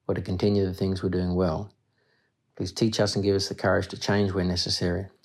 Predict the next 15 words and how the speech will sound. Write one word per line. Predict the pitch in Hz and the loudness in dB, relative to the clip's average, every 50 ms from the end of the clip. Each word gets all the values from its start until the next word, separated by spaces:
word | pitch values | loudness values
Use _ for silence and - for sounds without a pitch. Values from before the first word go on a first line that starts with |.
| _ - | _ -8
In | 110 92 | -8 -6
Jesus' | - - 92 92 - - - - | -4 -2 -2 -2 -2 -4 -6 -4
name, | - 92 90 90 87 87 | -2 -2 0 0 0 -2
amen. | 85 87 92 95 95 87 87 101 _ _ _ _ _ _ _ _ _ _ _ - - - _ _ _ _ _ _ _ - | -2 -2 0 0 0 -2 -2 -6 _ _ _ _ _ _ _ _ _ _ _ -20 -20 -20 _ _ _ _ _ _ _ 2
Well, | - 156 156 | 6 6 6
I'm | 156 156 | 8 8
very | 185 202 180 | 8 6 6
excited | 135 - - 139 160 165 143 123 | 6 4 4 4 6 4 4 2
to | - | 2
share | - - 151 156 | 2 4 6 6
this | 151 139 131 | 6 6 6
lesson | 131 143 147 - - 156 | 4 4 4 4 4 4
with | 139 120 113 | 4 6 6
you, | 113 | 6
everyone. | 110 107 104 113 107 107 160 214 240 | 6 6 6 6 6 6 6 4 2